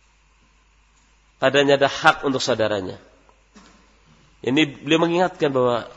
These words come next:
dahulu di masa Ar-Rasul, di masa Khulafa Rasyidin, bagaimana kaum muslimin, mereka yang punya, mereka memiliki jiwa kepedulian terhadap saudara-saudaranya. Harta yang mereka miliki, ya,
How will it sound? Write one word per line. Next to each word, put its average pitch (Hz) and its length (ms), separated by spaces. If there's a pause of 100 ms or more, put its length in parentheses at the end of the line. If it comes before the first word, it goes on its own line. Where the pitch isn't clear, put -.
(320)
dahulu 135 240
di 123 80
masa 117 400
Ar-Rasul, 104 320
di 104 80
masa 113 240
Khulafa 104 480
Rasyidin, 95 320 (1200)
bagaimana 143 400
kaum 147 240
muslimin, 147 560
mereka 147 320
yang 147 160
punya, 151 400 (960)
mereka 165 480
memiliki 170 720 (880)
jiwa 170 320
kepedulian 170 480
terhadap 160 320
saudara-saudaranya. 110 960 (420)
Harta 175 320
yang 180 160
mereka 175 320
miliki, 180 560 (1040)
ya, 117 240